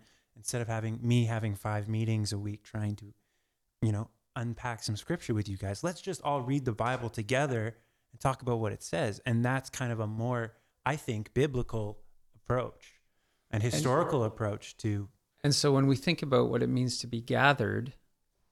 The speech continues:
Speaker 2: um, as Christians, we're actually a mission force that are coming together
Speaker 1: Mm-hmm.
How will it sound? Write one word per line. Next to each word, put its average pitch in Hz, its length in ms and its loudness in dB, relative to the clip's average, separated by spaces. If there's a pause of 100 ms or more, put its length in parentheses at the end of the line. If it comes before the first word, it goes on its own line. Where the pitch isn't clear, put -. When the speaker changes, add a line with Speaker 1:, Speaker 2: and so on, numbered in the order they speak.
(100)
Speaker 2:
um, 107 460 -2 (120)
as 110 160 -2
Christians, 110 720 0 (440)
we're 131 160 6
actually 131 460 6
a 107 60 4
mission 117 440 2
force - 560 2
that 107 160 0
are 101 60 4
coming 107 380 -4
together 107 540 -4
Speaker 1:
Mm-hmm. 110 380 -4